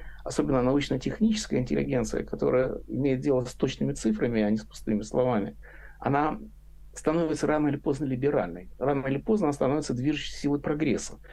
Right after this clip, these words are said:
говоря по-марксистски. И вот это вот И Т Р, которое Солженицын называл образованщина, вот это и был самый надёжный такой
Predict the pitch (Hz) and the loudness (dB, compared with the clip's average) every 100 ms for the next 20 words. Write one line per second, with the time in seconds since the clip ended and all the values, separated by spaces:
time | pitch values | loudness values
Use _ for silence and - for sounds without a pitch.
0 | - - - - 107 107 101 107 104 107 | -18 -18 -18 -4 2 4 4 2 0 -2
1 | - - - 98 104 117 131 151 139 135 | -6 -8 -2 0 2 2 2 4 4 2
2 | - 139 156 190 254 - - - - - | 2 0 2 4 2 0 -10 -16 -16 -10
3 | - 135 123 117 123 131 139 113 117 113 | 0 2 2 0 0 2 2 0 0 -2
4 | 117 117 110 110 120 120 123 98 90 95 | 0 2 2 2 0 0 2 0 -4 -8
5 | 95 - - - - - 160 170 170 196 | -10 -10 -14 -16 -12 -2 0 2 2 2
6 | 170 - 131 120 127 135 113 110 107 - | 2 2 2 4 2 2 2 2 0 -4
7 | - - | -4 -6